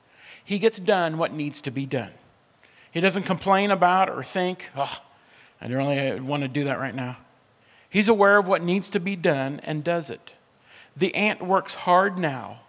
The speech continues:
and he enjoys blessings later. And hard work can seem unnecessary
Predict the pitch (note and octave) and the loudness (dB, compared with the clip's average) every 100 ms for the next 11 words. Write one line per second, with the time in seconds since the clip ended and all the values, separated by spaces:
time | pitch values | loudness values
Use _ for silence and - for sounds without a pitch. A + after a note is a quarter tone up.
0 | _ _ _ _ - C3 D3 C3 C3 B2+ | _ _ _ _ -14 -8 -6 -4 -4 -2
1 | C3 C3+ C#3+ D#3+ C#3+ A#2+ C3 B2+ B2+ A2+ | -4 -4 0 0 0 -6 -6 -4 -6 -6
2 | - - _ _ _ _ _ _ _ _ | -12 -20 _ _ _ _ _ _ _ _
3 | _ _ _ - F#3+ D3 G#3+ C#4+ C4+ B3 | _ _ _ -4 -2 4 4 4 4 2
4 | B3 G3 E3 G3+ F#3+ D#3+ E3 E3 - C#3 | 2 -4 -2 0 0 0 0 -2 -2 -2
5 | B2+ F2+ F#2 | -4 -6 -10